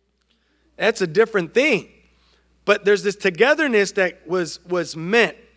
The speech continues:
is at the heart of what God did here between Adam and Eve,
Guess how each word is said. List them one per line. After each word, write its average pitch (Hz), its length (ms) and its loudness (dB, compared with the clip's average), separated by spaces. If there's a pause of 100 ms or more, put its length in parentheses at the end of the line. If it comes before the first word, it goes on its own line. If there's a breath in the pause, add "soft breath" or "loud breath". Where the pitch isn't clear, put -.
(100)
is 160 160 -10
at 180 160 -2
the 165 100 -10
heart 214 300 2
of 190 160 2
what 170 200 -2
God 190 460 -2
did 240 220 0
here 170 380 0 (260 soft breath)
between 202 320 -4
Adam 175 340 0
and 170 140 -6
Eve, 165 260 -2